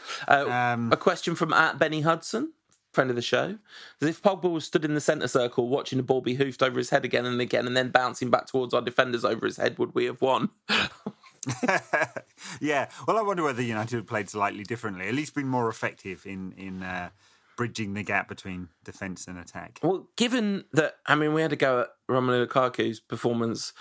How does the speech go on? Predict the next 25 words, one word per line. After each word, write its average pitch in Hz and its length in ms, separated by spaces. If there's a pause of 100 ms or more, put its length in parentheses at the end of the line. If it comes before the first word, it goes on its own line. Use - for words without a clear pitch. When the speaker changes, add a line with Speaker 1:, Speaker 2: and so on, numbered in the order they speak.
(220)
Speaker 1:
another 143 360
player 110 680
who 120 180
I'm 135 200
extremely 123 500
fond 127 320
of, 107 360 (400)
who 120 360 (160)
has 120 240
not 120 240
played 113 260
well. 113 440 (280)
He's 113 140
played 107 240
well 113 160
once 110 460
all 113 180
season, 107 500
and 101 160
that 120 140
was 113 120
in 113 100
an 113 180
easy 113 400
game, 113 460